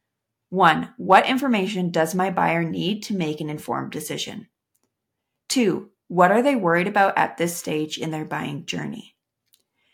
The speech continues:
Three, what is a key differentiator that sets my product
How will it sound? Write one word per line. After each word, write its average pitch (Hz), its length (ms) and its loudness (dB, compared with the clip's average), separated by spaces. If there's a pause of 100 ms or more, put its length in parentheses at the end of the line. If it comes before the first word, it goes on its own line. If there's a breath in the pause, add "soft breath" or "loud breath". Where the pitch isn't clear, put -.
(140)
Three, 185 680 -4
what 190 220 2
is 262 100 0
a 302 80 -2
key 208 340 -4
differentiator 190 1000 -2
that 160 160 -2
sets 175 240 -8
my 165 160 -2
product 190 560 -4